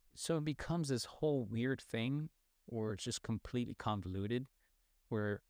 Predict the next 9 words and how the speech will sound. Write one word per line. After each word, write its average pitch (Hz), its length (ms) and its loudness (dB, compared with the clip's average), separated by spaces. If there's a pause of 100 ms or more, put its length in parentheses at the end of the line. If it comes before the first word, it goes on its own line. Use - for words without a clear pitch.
(360)
you 139 320 2
can't 135 480 0 (500)
talk 127 360 0
about 117 280 4
apples 107 340 2
to 87 160 -4
apples. - 500 -2 (760)
And 104 260 0
now 113 520 2